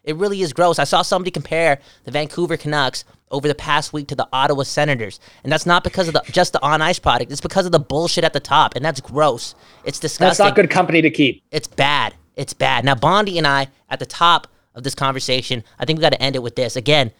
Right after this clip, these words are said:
Speaker 1: the people of Vancouver, the city of Vancouver,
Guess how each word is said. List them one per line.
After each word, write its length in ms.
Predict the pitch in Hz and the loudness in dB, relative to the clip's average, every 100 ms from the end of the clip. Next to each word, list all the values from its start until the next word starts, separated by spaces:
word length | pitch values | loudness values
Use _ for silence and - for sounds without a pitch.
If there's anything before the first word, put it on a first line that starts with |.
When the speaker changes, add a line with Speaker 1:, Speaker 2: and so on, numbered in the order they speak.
| _ | _
Speaker 1:
the 80 | - | -6
people 320 | 180 190 175 | -4 0 2
of 60 | 147 | 2
Vancouver, 380 | 143 - 180 131 | 0 -2 -4 -2
the 80 | |
city 460 | 117 - 320 285 131 - | -6 0 0 0 -4 -6
of 120 | 135 | -4
Vancouver, 480 | 147 139 208 160 - | -4 -4 -6 -6 -8